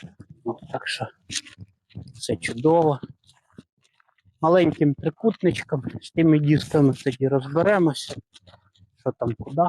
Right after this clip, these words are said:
От. Так що все гаразд.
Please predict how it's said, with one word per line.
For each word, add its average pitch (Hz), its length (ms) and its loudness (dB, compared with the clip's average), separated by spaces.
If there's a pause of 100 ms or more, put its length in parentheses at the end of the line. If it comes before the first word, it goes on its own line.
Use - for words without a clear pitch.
(1400)
От. 110 280 -12 (1600)
Так 117 140 -18
що - 280 -10 (1000)
все - 160 -6
гаразд. 131 540 -2